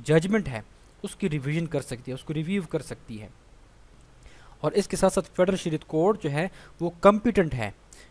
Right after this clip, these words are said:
कि वो जो क्रिमिनल कोर्ट ने किसी अक्यूज्ड को सज़ा सुनाई है तो उसकी सज़ा को सस्पेंड करके उस अक्यूज्ड को बेल पे रिलीज़ कर सकती है।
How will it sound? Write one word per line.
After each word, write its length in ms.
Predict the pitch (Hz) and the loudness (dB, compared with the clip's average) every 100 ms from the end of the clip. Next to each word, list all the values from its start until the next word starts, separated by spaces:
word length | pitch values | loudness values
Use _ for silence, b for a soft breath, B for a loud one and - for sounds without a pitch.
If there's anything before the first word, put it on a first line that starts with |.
| - | -4
कि 80 | 175 | -2
वो 580 | 165 175 165 196 226 220 - - 147 | -2 -8 -4 2 2 0 -6 -20 -12
जो 300 | 139 170 175 165 | -6 -4 -4 0
क्रिमिनल 320 | 226 220 175 | 2 4 4
कोर्ट 400 | - 160 185 180 | 4 4 4 2
ने 220 | 165 165 | 2 2
किसी 280 | 160 160 - | 0 -4 -4
अक्यूज्ड 560 | 151 147 196 214 196 - | -2 -2 0 -2 -2 -4
को 260 | 156 160 b b | -2 -2 b b
सज़ा 300 | - 160 175 | 0 6 8
सुनाई 380 | 185 160 127 127 | 8 4 -2 -2
है 180 | 120 98 - b b | -6 -10 -16 b b
तो 60 | 165 | -8
उसकी 280 | 196 - | -8 -8
सज़ा 280 | 175 147 160 | -4 4 4
को 280 | 170 170 175 - b - | 4 0 -4 -6 b -4
सस्पेंड 520 | 160 139 - 180 175 | -2 0 4 4 6
करके 400 | 143 139 180 226 - | 4 4 2 2 -2
उस 140 | 185 | -6
अक्यूज्ड 340 | - 147 147 - | -6 -6 -6 -6
को 100 | 175 | -4
बेल 200 | 131 131 | -2 -2
पे 140 | 175 | 0
रिलीज़ 300 | 170 135 120 | 0 0 -2
कर 80 | 117 | -4
सकती 320 | - 110 113 | -8 -10 -10
है। 120 | 107 | -10